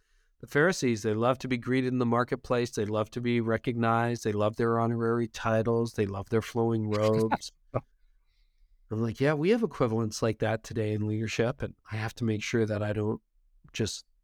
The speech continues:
Speaker 1: get totally enamored of all the trappings of that."
Speaker 2: Oh, that's right. Hey, one other practical question, kind of along those lines. You talk about how, uh, you made a really intentional decision. Sounds like you're still doing this today,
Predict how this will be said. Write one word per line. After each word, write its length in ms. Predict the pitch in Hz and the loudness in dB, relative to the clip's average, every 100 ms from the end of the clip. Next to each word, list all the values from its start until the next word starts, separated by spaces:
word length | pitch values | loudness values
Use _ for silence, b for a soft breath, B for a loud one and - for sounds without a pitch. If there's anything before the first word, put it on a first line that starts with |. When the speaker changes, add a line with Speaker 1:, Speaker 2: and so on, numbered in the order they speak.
| _ - | _ -2
Speaker 1:
get 240 | 113 113 _ | -2 -2 _
totally 460 | - 117 110 110 107 | 0 2 2 0 0
enamored 400 | 104 104 107 104 | 0 0 0 0
of 120 | 101 | -2
all 120 | 104 | -2
the 120 | 101 | -4
trappings 520 | - 101 104 107 87 - | -6 -6 -6 -6 -8 -12
of 80 | |
that." 80 | - - _ _ _ _ _ _ _ _ - | -18 -20 _ _ _ _ _ _ _ _ -2
Speaker 2:
Oh, 160 | 202 190 | 0 2
that's 240 | 92 - | -2 -2
right. 360 | 101 - 90 - _ - _ B B B B | 0 2 0 -4 _ -20 _ B B B B
Hey, 100 | 147 | 0
one 180 | 147 156 | 4 4
other 140 | 147 | 2
practical 460 | - 117 - 117 101 | 2 -2 2 2 4
question, 420 | 117 104 107 95 | 2 2 0 0
kind 180 | - 113 | 2 2
of 60 | 101 | 2
along 260 | 101 101 | 2 4
those 180 | 104 98 | 2 4
lines. 280 | 98 98 98 | 2 2 2
You 60 | |
talk 280 | 104 110 107 | 0 -2 -2
about 460 | 98 101 95 95 - - | 2 2 2 0 -4 -10
how, 760 | 120 110 101 98 95 95 95 - - | -6 -2 2 2 2 0 -4 -10 -2
uh, 280 | 101 101 95 131 | 0 2 2 4
you 160 | 123 | 4
made 180 | 123 117 | 4 4
a 40 | |
really 340 | 107 113 110 107 | 4 4 6 4
intentional 640 | 101 131 110 - 104 101 | 2 0 0 0 2 2
decision. 640 | 98 95 131 120 123 110 110 | 2 0 2 2 2 2 2
Sounds 180 | 110 | 2
like 120 | 104 95 | 0 0
you're 80 | |
still 180 | 92 107 | 0 0
doing 220 | 98 98 | 2 2
this 160 | 95 - | 2 0
today, 520 | 104 98 107 107 104 | 0 4 4 4 2